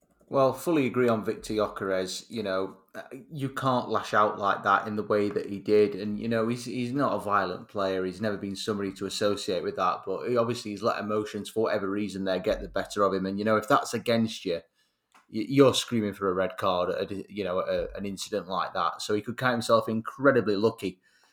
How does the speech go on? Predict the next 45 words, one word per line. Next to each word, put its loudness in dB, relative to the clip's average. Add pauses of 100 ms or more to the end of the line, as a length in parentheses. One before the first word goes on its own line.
(200)
And, 2
you 4
know, 6
if 4
he 4
gets 2
sent 2
off, 4 (800)
it 6
probably 4
changes 2
the 0
balance 2
of -2
the 2
game, 4
'cause, -8
of 0
course, 2
he -4
goes 6
on 4
to -6
get 4
the 0
assist -2
for -4
Ben 0
Sheaf's -4
equaliser. 2 (720)
And, 4
you 4
know, 8
Mick 2
McCarthy's 2
team 2
at -4
that 2 (180)
point, 2
you -2
know, 2
they've 0
got 4
the 4
lead, 2